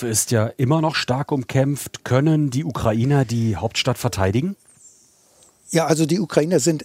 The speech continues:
Speaker 2: davon fest überzeugt, dass sie es können. Kiew ist klar der Schwerpunkt der russischen Militäroperation, denn hier sitzt ja weiterhin die militärische und politische Führung der Ukraine.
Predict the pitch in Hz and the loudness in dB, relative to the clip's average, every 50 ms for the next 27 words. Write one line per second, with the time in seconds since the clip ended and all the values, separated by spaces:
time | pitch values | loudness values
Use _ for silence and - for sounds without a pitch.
0 | - - - 151 143 - 151 143 127 - 160 165 - - - - - - - 226 | -2 0 0 0 2 0 -2 -4 0 0 0 0 0 0 -4 -8 -12 -6 -6 -2
1 | 120 147 131 131 - - 127 120 185 196 - - 156 143 143 - - 156 131 120 | 0 0 0 2 0 0 0 0 0 -2 -2 -2 0 2 2 2 0 0 0 0
2 | - - - - 131 139 165 202 214 - - - - - - _ - - 165 175 | 0 0 0 -2 -2 0 0 -2 -2 -4 -6 -12 -14 -14 -10 _ 0 2 4 2
3 | 160 - - 220 160 151 - - - - - - - 139 139 147 170 196 175 165 | 2 0 0 0 0 2 2 0 -2 -4 -6 0 2 4 4 4 2 2 2 2
4 | 151 127 - - - 151 185 220 - - 202 185 165 - - 151 151 139 135 131 | 2 2 0 0 0 0 0 0 0 -2 -4 -4 -6 -2 0 2 2 4 2 2
5 | 123 123 120 120 113 107 135 170 - 160 - 156 143 143 139 131 120 - 151 151 | 0 -2 -4 -6 -2 0 0 0 0 0 0 0 0 2 0 0 0 0 0 0
6 | 190 190 - - 160 160 160 - - 175 175 180 165 - - - - - - 160 | 0 0 0 2 2 2 2 2 2 2 2 0 -2 -6 -8 -10 -2 2 2 2
7 | 151 127 160 190 180 139 - 170 - - - 160 151 127 123 135 147 - - 160 | 2 4 2 2 4 4 2 0 0 0 2 2 2 2 2 0 0 2 2 0
8 | 151 139 127 131 135 135 143 147 151 151 - - 180 180 180 175 - 196 180 170 | 0 0 -2 -2 0 0 2 2 2 0 0 0 0 0 0 -2 -2 -4 -4 -4
9 | 170 - - - 160 147 160 226 - - - - - 156 139 - - 180 202 254 | -6 -4 -2 0 0 2 2 0 -2 -2 -2 0 0 0 -2 -2 -2 -2 -2 0
10 | 247 202 143 113 101 - - - - - - 156 - 185 165 - - - 120 123 | 0 0 0 0 -4 -12 -16 -16 -8 -2 0 0 2 2 0 0 -2 -2 0 0
11 | 127 131 151 180 208 226 | 0 2 2 2 2 2